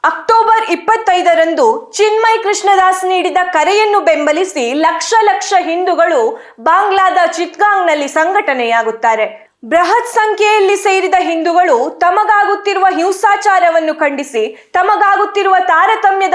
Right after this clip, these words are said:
ವಿರುದ್ಧ ಪ್ರತಿಭಟನಾ ರ್ಯಾಲಿಯನ್ನು ನಡೆಸುತ್ತಾರೆ. ಲಕ್ಷ ಲಕ್ಷ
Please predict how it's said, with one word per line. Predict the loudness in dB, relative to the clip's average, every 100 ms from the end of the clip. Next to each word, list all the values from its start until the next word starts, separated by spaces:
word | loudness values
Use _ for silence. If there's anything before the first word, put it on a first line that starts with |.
| 0
ವಿರುದ್ಧ | 0 -2 0 0 2 0 -4 -4
ಪ್ರತಿಭಟನಾ | -2 0 0 0 0 0
ರ್ಯಾಲಿಯನ್ನು | 2 0 0 -2 -2 -2
ನಡೆಸುತ್ತಾರೆ. | -4 -4 -6 -4 -2 -2 -4 -10 _ _ -20 _ -4
ಲಕ್ಷ | -2 -2 -2 0
ಲಕ್ಷ | 2 0 -2